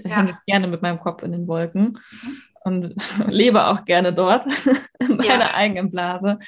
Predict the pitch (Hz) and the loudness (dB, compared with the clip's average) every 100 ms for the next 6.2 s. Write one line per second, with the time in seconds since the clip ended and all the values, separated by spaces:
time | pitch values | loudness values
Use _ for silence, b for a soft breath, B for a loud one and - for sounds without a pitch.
0 | B B B 196 202 208 196 190 - 196 | B B B 2 2 4 2 2 2 0
1 | 185 - 202 180 180 180 180 180 185 196 | 0 -2 -6 -8 -2 -2 -2 -4 -4 -4
2 | 190 - - 180 185 185 B B B B | -4 -8 -8 -8 -6 -8 B B B B
3 | - 185 185 180 180 180 180 _ _ 185 | -2 0 0 -4 -6 -8 -12 _ _ -2
4 | 190 185 170 175 - _ _ _ - - | 0 0 -4 -8 -14 _ _ _ -20 -10
5 | 175 190 214 208 185 180 - 190 - 165 | 0 2 2 2 0 -4 -6 -8 -4 -4
6 | 165 196 | -2 -4